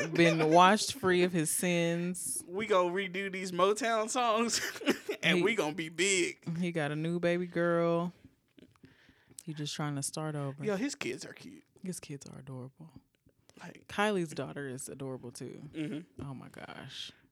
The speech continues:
Speaker 2: she's so cute. I just can't escape baby fever with <laughs> all these cute little babies
Speaker 1: Yep.
Speaker 2: coming out.
Speaker 1: It's like, I want one.
Speaker 2: I know.
Speaker 1: <laughs> But, uh, yeah,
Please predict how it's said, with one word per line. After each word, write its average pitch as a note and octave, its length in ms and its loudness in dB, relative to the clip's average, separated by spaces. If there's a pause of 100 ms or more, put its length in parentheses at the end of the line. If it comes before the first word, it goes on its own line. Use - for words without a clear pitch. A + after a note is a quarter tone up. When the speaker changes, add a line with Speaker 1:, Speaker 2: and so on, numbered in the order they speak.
Speaker 2:
she's D3 320 -12
so - 260 -12
cute. - 360 -16 (1000)
I D#3 120 -6
just - 420 -12
can't C3+ 260 -12
escape B2+ 400 -10
baby C3 280 -8
fever C3 400 -8
with C3 180 -8 (420)
<laughs> B3 340 8
all E3+ 220 2
these D3+ 520 -2
cute - 360 -6
little - 160 -6
babies A#1 480 -10
Speaker 1:
Yep. D2 140 -6 (840)
Speaker 2:
coming F#2+ 300 -14
out. D#2 220 -12 (460)
Speaker 1:
It's - 100 -20
like, C4 240 -18
I - 40 -6 (140)
want B3+ 220 -10
one. C#4+ 300 -14 (280)
Speaker 2:
I C4+ 60 4 (380)
know. - 60 0 (460)
Speaker 1:
<laughs> - 480 -20
But, C#3+ 240 0 (120)
uh, C#3+ 380 6 (460)
yeah, E3+ 260 0